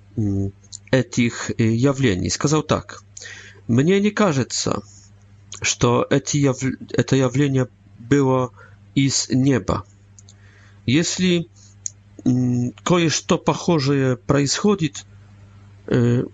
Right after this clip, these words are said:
посылает обычно Господь Бог эти души, которым, м, является, к исповеднику, к духовнику или к настоятелю, чтобы они,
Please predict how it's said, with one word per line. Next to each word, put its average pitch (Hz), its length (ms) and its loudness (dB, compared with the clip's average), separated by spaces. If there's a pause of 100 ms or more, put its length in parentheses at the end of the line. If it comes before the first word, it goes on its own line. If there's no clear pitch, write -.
посылает 175 640 2 (760)
обычно 139 720 0 (180)
Господь 147 480 0
Бог 135 440 -2 (920)
эти 139 260 0 (100)
души, 147 480 0 (360)
которым, 131 680 0 (600)
м, 104 500 0 (140)
является, 139 800 2 (400)
к - 140 -8
исповеднику, 151 1000 0 (120)
к - 80 -4
духовнику 156 800 0 (260)
или 147 220 4
к - 140 -8
настоятелю, 175 880 2 (800)
чтобы 165 760 0 (460)
они, 147 640 2